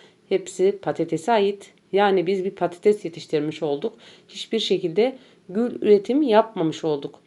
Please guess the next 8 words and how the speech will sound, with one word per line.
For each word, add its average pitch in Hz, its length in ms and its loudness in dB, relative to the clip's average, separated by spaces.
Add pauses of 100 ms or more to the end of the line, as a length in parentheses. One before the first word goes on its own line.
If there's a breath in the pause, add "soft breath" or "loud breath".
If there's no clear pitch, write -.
(400 soft breath)
videonun 180 320 2
sonunda. 165 560 -2 (1200)
Bunu 208 260 4
gözlemlemiş 175 640 4
olduk 156 240 2
arkadaşlar. 165 680 -2 (140)
Bu 254 100 -4
gördüğünüz 202 680 2